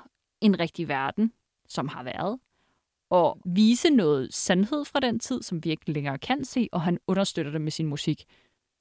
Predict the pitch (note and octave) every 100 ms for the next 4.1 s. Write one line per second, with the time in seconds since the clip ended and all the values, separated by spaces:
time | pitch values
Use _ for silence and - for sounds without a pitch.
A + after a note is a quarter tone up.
0 | - - D#3+ D#3 - E3+ D#3 - - -
1 | - - _ _ _ - E3 - - -
2 | - - - - - F3+ D#3+ D3+ E3+ D#3+
3 | D3+ - C4 B3 F3+ D#3+ E3+ - F3 D3
4 | -